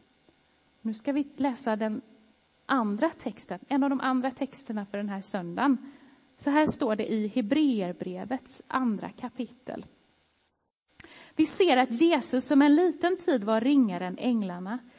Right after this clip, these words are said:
nu är krönt med härlighet och ära, därför att han led döden.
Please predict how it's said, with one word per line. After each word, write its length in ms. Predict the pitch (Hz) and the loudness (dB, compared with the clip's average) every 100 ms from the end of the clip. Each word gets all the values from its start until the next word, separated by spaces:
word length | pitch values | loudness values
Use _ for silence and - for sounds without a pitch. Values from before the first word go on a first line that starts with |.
| - _ | -20 _
nu 280 | - 302 392 | 6 6 6
är 120 | 381 | -2
krönt 480 | - 370 247 220 214 | 0 2 4 2 0
med 140 | 226 | -4
härlighet 720 | 214 285 262 180 180 190 185 | 0 2 2 0 -4 -6 -8
och 100 | 190 - | -12 -6
ära, 420 | 247 214 185 220 - - _ _ | -4 -4 -6 -10 -12 -20 _ _
därför 380 | 285 269 - | 2 2 0
att 120 | 269 - | -2 -2
han 400 | 269 220 208 233 | -4 -2 2 2
led 360 | 202 175 175 - | 0 -6 -12 -4
döden. 800 | 233 185 180 - 240 233 226 | -2 -2 -8 -6 -6 -4 -8